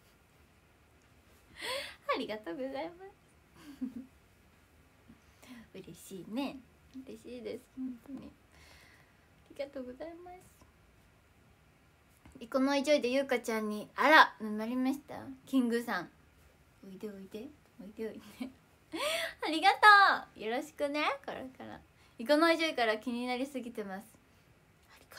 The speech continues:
とう。結構あれですね。嬉しい。生駒井ジョイきっかけの方とかも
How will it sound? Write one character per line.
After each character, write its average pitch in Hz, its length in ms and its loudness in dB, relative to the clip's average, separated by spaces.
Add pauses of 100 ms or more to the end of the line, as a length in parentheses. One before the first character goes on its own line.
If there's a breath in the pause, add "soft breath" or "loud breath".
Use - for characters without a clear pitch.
(120)
と - 80 -18
う。 - 20 -20 (1080 loud breath)
結 294 200 -4
構 220 200 2
あ 208 160 -2
れ 233 120 -4
で 262 120 0
す 262 100 -12
ね。 220 280 -4
嬉 226 240 -6
し 269 260 -2
い。 180 40 -12
生 - 60 -18
駒 226 220 -4
井 220 60 -4
ジ 233 80 -6
ョ 226 80 0
イ 220 120 0
き 214 120 -16
っ - 40 -18
か - 180 -16
け 190 180 -12
の 185 140 -12
方 180 280 -14
と 180 140 -18
か - 140 -14
も 175 280 -12